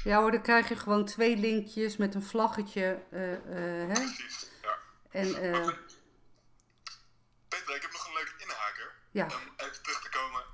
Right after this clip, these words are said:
Speaker 2: Eh, bedankt voor de vraag trouwens.
Speaker 1: Ja, dankjewel Marloes.
Speaker 2: Marloes, hou me accountable. Dus, eh, over twee maatjes, heb ik een Nederlandse versie. En dan, eh, dan praten we verder. <laughs> Nee, maar ik heb een leuk verhaal over de kleuren.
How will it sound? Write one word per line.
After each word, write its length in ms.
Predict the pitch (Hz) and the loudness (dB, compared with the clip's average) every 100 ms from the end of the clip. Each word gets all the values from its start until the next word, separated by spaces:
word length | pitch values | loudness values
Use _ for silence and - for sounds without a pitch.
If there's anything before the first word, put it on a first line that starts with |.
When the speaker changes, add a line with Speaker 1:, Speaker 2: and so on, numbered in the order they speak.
| - - - - | -18 -18 -18 -6
Speaker 2:
Eh, 280 | 113 110 - | -4 -4 -2
bedankt 220 | 139 143 | -2 0
voor 120 | 247 | -4
de 60 | - | -2
vraag 300 | 131 131 - | 0 0 -2
trouwens. 380 | - - - - | -8 -6 -8 4
Speaker 1:
Ja, 180 | 247 170 | 6 6
dankjewel 440 | 254 277 226 214 | 4 4 4 4
Marloes. 480 | 202 208 269 339 - - - - - - | 6 4 2 0 -8 -18 -20 -20 -20 -14
Speaker 2:
Marloes, 400 | - - - - - | -4 -4 -4 -8 -6
hou 240 | - - | -2 -2
me 60 | - | -2
accountable. 540 | - - 143 - - - - _ - | -6 -4 -6 -6 -20 -20 -20 _ -20
Dus, 360 | - - - - | -12 -8 -8 -6
eh, 420 | 120 117 117 117 120 - | -2 2 2 0 -4 -8
over 560 | 135 139 139 135 - 123 - - - - 151 | -10 -6 -2 -2 -2 -8 -18 -20 -20 -10 -8
twee 120 | 151 | -4
maatjes, 440 | 151 165 - 139 147 | -2 -2 -6 -12 -10
heb 100 | 135 | -12
ik 80 | - | -10
een 60 | |
Nederlandse 380 | 131 143 135 - | -8 -8 -8 -10
versie. 340 | 151 - - - - - | -10 -10 -10 -16 -20 -16
En 140 | 120 | -10
dan, 280 | 113 117 113 | -8 -8 -8
eh, 260 | 107 107 107 - - | -8 -6 -8 -10 -18
dan 140 | 117 117 | -14 -4
praten 300 | 117 107 98 | 0 0 -4
we 60 | - | -14
verder. 260 | 95 - _ | -16 -20 _
<laughs> 540 | - - - - - - - - - - - - - | -8 -6 -6 -8 -14 -18 -20 -10 -2 -2 -2 -8 -6
Nee, 220 | 147 143 | -6 -4
maar 180 | 151 147 160 | -4 -4 -6
ik 80 | 170 | -8
heb 140 | 165 | -8
een 80 | 160 | -2
leuk 160 | 160 | -2
verhaal 360 | 160 143 147 139 | 2 2 2 -2
over 200 | 139 143 | -12 -14
de 100 | 143 | -14
kleuren. 440 | - 147 143 - | -14 -8 -8 -8